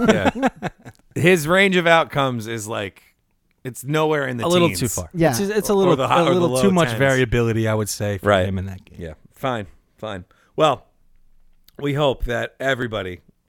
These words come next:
Speaker 2: sincerely, if you're celebrating or not, has a great Thanksgiving. Uh, it is my favorite holiday of the year, and it is not even close. Um, so we hope that everybody
Speaker 3: And
Speaker 2: enjoys
Speaker 3: you
Speaker 2: their
Speaker 3: just
Speaker 2: time
Speaker 3: tried
Speaker 2: with family.
Speaker 3: gravy.
Speaker 2: And I, yeah.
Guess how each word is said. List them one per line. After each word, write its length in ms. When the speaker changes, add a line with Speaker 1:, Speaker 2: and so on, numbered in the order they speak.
Speaker 2:
sincerely, 560
if 120
you're 120
celebrating 600
or 100
not, 300
has 200
a 80
great 460
Thanksgiving. 680
Uh, 200
it 120
is 140
my 160
favorite 300
holiday 300
of 40
the 80
year, 280
and 120
it 80
is 100
not 160
even 140
close. 460
Um, 340
so 140
we 100
hope 160
that 100
everybody 340
Speaker 3:
And 100
Speaker 2:
enjoys 140
Speaker 3:
you 60
Speaker 2:
their 80
Speaker 3:
just 200
Speaker 2:
time 60
Speaker 3:
tried 180
Speaker 2:
with 80
family. 280
Speaker 3:
gravy. 220
Speaker 2:
And 160
I, 180
yeah. 260